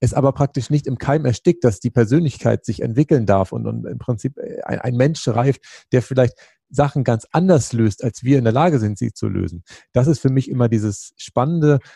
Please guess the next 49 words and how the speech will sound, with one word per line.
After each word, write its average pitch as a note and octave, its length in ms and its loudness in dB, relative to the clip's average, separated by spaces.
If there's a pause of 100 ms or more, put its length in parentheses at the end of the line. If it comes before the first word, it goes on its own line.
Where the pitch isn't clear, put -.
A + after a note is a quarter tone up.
(120)
und, A#2+ 200 -4 (180)
ähm, B2+ 300 -6
da B2+ 120 4 (280)
arbeite C3+ 280 2
ich C3 120 0
auch C3+ 220 -6
immer C#3 160 0
an B2+ 60 0
meinem A#2+ 160 0
Händchen, C3+ 400 2
dass A#2 160 0
es, A#2+ 140 -4
äh, A#2 580 0 (120)
immer B2 180 0
besser G#2+ 300 0
wird. F2+ 120 -6
Aber G#2+ 260 0
was A#2+ 180 -4
du A#2 80 -6
sagst, A#2 280 -2
Michelle, A#2 260 -2
kann B2 160 -2
ich A2 100 -8
natürlich G#2 280 -6
nachvollziehen, A2+ 580 -4 (440)
wenn A2 80 -4
man G#2+ 100 -2
jetzt A2+ 180 -2
jeden A#2 260 0
Abend, A2+ 400 -2
äh, A2 260 -4 (220)
feiern B2 360 0
geht A#2 180 0
und A#2 100 -6
dann A2 140 -4
bis G#2+ 160 -8
um A2 80 -10
zwölf B2 240 -2
Uhr A#2+ 120 -4
schläft A#2 300 -2
und A#2+ 120 -6
dann G#2+ 360 -2
sich A2 180 -8
überlegt, A2+ 420 0
was A#2 160 -6
man G#2+ 120 -4
heute A#2+ 220 -2
Abend A2 160 -2
macht. G#2+ 160 -6